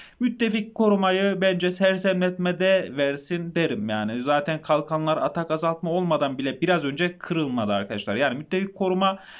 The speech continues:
e, şu turda olmasa da ne olur? Ne olur? Deneyebilir. Deneyebilir arkadaşlar. Şu an kabusa da kırk dört, e, düncü tura kadar dayandık. Hatta kırk beşinci tura kadar dayandık arkadaşlar ve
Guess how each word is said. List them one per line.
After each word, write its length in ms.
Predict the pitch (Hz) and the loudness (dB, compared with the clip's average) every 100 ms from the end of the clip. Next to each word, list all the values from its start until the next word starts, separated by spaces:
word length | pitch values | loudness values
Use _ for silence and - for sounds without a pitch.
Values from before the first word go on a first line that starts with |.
| - - | -18 -4
e, 320 | 160 160 160 | 0 2 0
şu 180 | - 220 | 0 -2
turda 260 | 208 170 170 | 0 0 2
olmasa 520 | 202 196 165 170 175 | 4 4 2 0 0
da 100 | 185 | 2
ne 140 | 180 | 2
olur? 280 | 175 113 104 - _ _ _ - | 0 0 -6 -14 _ _ _ -4
Ne 60 | 170 | -2
olur? 240 | 101 - - _ _ _ _ _ _ _ - - - - - | -2 -4 -14 _ _ _ _ _ _ _ -20 -20 -20 -12 -2
Deneyebilir. 680 | 180 165 170 160 123 104 175 | 0 2 0 0 -2 -2 0
Deneyebilir 480 | 175 170 151 135 | 2 2 0 2
arkadaşlar. 480 | 123 120 139 135 123 | 2 2 -2 -2 -4
Şu 220 | 123 240 | 0 4
an 220 | 226 226 214 | 4 4 0
kabusa 520 | 214 220 214 220 185 | 4 4 4 0 4
da 280 | 165 - - - | 2 2 -10 -6
kırk 300 | 220 208 - | -4 -4 0
dört, 360 | 214 208 208 139 | 2 2 -4 -4
e, 680 | 160 160 160 156 156 156 | -2 0 0 0 0 -2
düncü 320 | 180 180 170 - | -2 -2 -4 0
tura 260 | 190 185 | 2 2
kadar 340 | 180 143 127 156 | 2 2 2 2
dayandık. 600 | 180 170 139 135 - _ _ _ _ _ - | 4 4 0 -4 -8 _ _ _ _ _ -12
Hatta 320 | 135 127 123 | -6 -2 -2
kırk 260 | - 147 - | -4 -10 -6
beşinci 380 | 135 - 107 110 | -6 -6 -8 -6
tura 240 | 151 139 | -4 -4
kadar 340 | 123 110 113 | -2 -2 0
dayandık 500 | 156 143 123 123 135 | 2 2 0 -4 -4
arkadaşlar 720 | 113 113 120 120 120 135 120 | -2 -2 -2 -4 -2 -2 -2
ve 300 | 123 120 - | -2 -4 -6